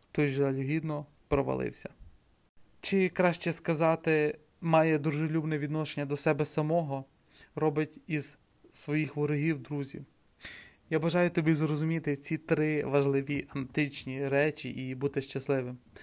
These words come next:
Бери речі так, як вони є, але не гірше, ніж вони є. Насолоджуйся миттю. Ну що ж, я думаю, що вам сподобався сьогоднішній епізод,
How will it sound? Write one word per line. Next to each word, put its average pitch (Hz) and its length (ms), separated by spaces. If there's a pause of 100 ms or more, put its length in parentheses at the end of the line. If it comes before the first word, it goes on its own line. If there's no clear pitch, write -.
(380)
Бери 151 320
речі 165 340
так, 180 340
як - 140
вони 143 200
є, 131 220 (440)
але 151 200
не 147 120
гірше, 151 380
ніж 131 300
вони 127 180
є. 131 200 (1500)
Насолоджуйся 143 760
миттю. 131 480 (920)
Ну 160 100
що 165 220
ж, 147 120
я 139 60
думаю, 151 260
що 147 160
вам 143 140
сподобався 139 640
сьогоднішній 127 1080
епізод, 143 680